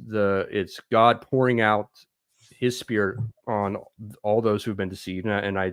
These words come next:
see a vast majority of people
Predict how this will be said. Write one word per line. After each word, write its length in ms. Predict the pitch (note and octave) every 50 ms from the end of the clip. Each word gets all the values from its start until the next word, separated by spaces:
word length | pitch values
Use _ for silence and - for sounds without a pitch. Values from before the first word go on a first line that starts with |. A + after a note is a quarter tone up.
| G2 -
see 240 | - - - G#2 G2+
a 80 | F#2
vast 460 | F2+ F#2+ G2 G#2 G2+ G#2 G#2+ - -
majority 520 | B2 G#2 F#2+ G2+ G2+ G2 F#2+ G2 F#2+ F#2+ - _ - - - - - - _ _ _ -
of 500 | G#2+ G2 F#2 F#2 F#2 F2 F2 G#2+ - _
people 480 | - - G2 - G2 F#2 F#2+ F#2 F#2